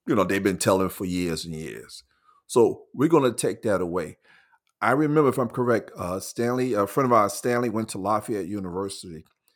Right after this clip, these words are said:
and he forced them to, um, put African studies into the curricula because at that particular school, they did not, um, give that, uh, course. This,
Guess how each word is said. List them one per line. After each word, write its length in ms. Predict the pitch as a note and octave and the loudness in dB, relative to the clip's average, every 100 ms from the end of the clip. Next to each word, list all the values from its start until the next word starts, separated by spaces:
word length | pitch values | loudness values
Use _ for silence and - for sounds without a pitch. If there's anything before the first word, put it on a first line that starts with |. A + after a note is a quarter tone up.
| _ _ - | _ _ -8
and 80 | G#2 | -4
he 140 | A#2+ | -4
forced 500 | A#2 - D3+ D3 - | -2 4 4 4 0
them 160 | A2+ A#2 | -6 -4
to, 460 | - G#2 F#2+ - - _ _ _ | -4 -4 -4 -8 -16 _ _ _
um, 200 | F#2+ F2+ - | -6 -6 -4
put 260 | F#3 - - | -4 -2 0
African 500 | B2 B2 - B2 G#2+ | 0 0 -6 -6 -6
studies 560 | - C3 A2 G2+ A2+ - | -6 -4 -2 -4 -10 -4
into 300 | F3 F#3 - | -2 0 -2
the 80 | G#2 | -6
curricula 540 | - G#2+ F#3 F#3+ G2 | -6 0 0 2 0
because 340 | - - G#2+ G2 | -2 -4 -4 -2
at 180 | G#2+ A2 | -2 0
that 160 | G#2+ | -2
particular 420 | G#2+ - C#3+ G#2+ | -2 -4 -4 -4
school, 500 | F2+ - F#3+ C#3 B2 - _ _ _ _ - | -4 0 2 2 -2 -8 _ _ _ _ 4
they 140 | A2 | 6
did 160 | A#2 A2 | 6 6
not, 240 | G#2 - _ | 4 0 _
um, 420 | G2 G2 F#2+ G2+ B2 - | 2 2 2 -2 -10 -12
give 240 | G#2 C3+ A2 | 0 2 4
that, 220 | G2+ - - | 2 -2 -6
uh, 120 | G2 | -8
course. 600 | F2+ - B2+ - - - - _ _ _ _ _ _ | -8 -6 -4 -4 -8 -18 -20 _ _ _ _ _ _
This, 420 | - C#3 G#3 - | 2 2 2 -2